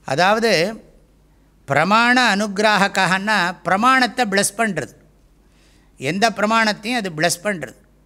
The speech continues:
ஒரு பிரமாணத்தை இது பண்ணணும் அப்படிங்கிறதுக்கு அனுக்கிராககா தர்க்கா,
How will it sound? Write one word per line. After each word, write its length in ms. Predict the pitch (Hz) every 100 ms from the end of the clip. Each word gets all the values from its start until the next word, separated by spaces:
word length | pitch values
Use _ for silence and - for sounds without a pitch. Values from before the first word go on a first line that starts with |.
| _ _ _ _ _ _
ஒரு 180 | 147 156
பிரமாணத்தை 920 | 151 170 220 233 226 226 220 208 190
இது 140 | 185 202
பண்ணணும் 560 | 208 202 202 214 170 -
அப்படிங்கிறதுக்கு 1120 | 160 190 208 180 160 175 - 202 147 180 196 - _ _ _ _ _ _
அனுக்கிராககா 960 | 139 196 196 202 202 180 185 175 165 233 -
தர்க்கா, 600 | 147 - 147 120 135